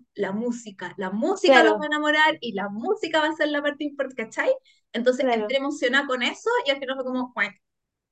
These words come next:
Speaker 2: Sí, a mí me pasó que yo pensé que, bueno,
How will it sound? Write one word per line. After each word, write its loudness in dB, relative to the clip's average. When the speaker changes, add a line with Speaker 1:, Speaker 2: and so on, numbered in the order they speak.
Speaker 2:
Sí, -6
a 2
mí 8
me 6
pasó 4
que -4
yo -2
pensé 4
que, 2
bueno, 4